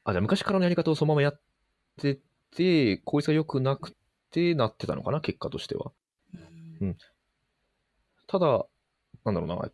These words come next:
Speaker 1: と、外のことを知らないと、
Speaker 2: うん。
Speaker 1: 今のや-、やり方がいいのか悪いのか、効率がいいのか悪いのかわからないですよね。
Speaker 2: うん。
Speaker 1: えっと、私はたまたま、えっと、その、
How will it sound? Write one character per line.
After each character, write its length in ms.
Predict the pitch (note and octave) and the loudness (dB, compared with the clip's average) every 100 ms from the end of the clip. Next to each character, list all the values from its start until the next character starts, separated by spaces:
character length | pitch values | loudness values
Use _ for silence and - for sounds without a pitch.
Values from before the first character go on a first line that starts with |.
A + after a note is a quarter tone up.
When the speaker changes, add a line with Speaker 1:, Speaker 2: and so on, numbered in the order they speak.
| _ | _
Speaker 1:
と、 880 | - G#1+ G#1 G1+ - - - - - | -6 -4 -2 -4 -4 -6 -6 -8 -6
外 220 | - A#3 | -2 2
の 80 | D3 | 2
こ 120 | G2 | 0
と 120 | - | -2
を 80 | E2 | -2
知 100 | - | 0
ら 80 | F#2 | 0
な 100 | F2 | 0
い 120 | E2+ _ | -2 _
と、 400 | G2+ F2 - - _ _ _ _ _ _ _ G#3 | 0 0 0 -6 _ _ _ _ _ _ _ -14
Speaker 2:
う 60 | |
ん。 140 | D#3+ F3+ | -12 -4
Speaker 1:
今 160 | F3 C3 | 0 2
の 60 | |
や-、 120 | F#2 E2+ | 2 0
や 80 | - | -2
り 80 | F2+ | -4
方 160 | F2 E2+ | -2 0
が 300 | F#2 E2 - _ _ - | 0 0 -4 _ _ -4
い 120 | E3+ | -2
い 40 | |
の 80 | G2 | -2
か 140 | - | -4
悪 240 | E2 F#2 B2 | -2 0 0
い 40 | |
の 100 | G2 | -4
か、 160 | - - | -8 -14
効 200 | - C3+ C3+ | -4 0 0
率 160 | C3+ | -2
が 200 | A#2 A#2 - | -2 -2 -2
い 80 | |
い 40 | B2 | -4
の 80 | D2+ | -4
か 120 | F2 | -2
悪 160 | G2 | -2
い 40 | F#2+ | -2
の 60 | |
か 100 | - | -4
わ 140 | - F#2 | -6 -2
か 80 | C#3+ | -2
ら 80 | |
な 100 | C#3 | -2
い 80 | - _ _ _ _ _ _ _ _ | -6 _ _ _ _ _ _ _ _
で 80 | - | -8
す 100 | F3 | -4
よ 60 | - | -4
ね。 100 | - | -6
Speaker 2:
う 20 | |
ん。 40 | |
Speaker 1:
え 480 | F3 E3+ G3 _ - | -10 -14 -16 _ -14
っ 20 | |
と、 100 | - | -2
私 240 | C#3+ A#3 - | -2 0 -2
は 80 | A3 | -2
た 140 | - | -2
ま 120 | F3+ | -4
た 180 | F3 F3+ | -2 -2
ま、 520 | E3+ F3 D3+ G#2 - - _ _ | 0 2 2 0 -2 -8 _ _
え 20 | - | -12
っ 40 | |
と、 80 | F#2 | -6
そ 120 | F#2+ | -2
の、 320 | F#2 E2+ F2+ | 0 0 -4